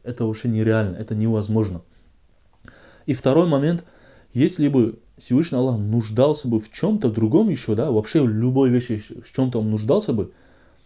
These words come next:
то та вещь, в которой он нуждается,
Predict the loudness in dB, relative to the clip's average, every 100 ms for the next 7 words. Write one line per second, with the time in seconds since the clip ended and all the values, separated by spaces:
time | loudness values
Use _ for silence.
0 | _ _ 2 2 0 -14 _ _ -2 0
1 | 2 4 2 0 -2 0 0 0 -2 0
2 | 0 2 0 0 -4 -8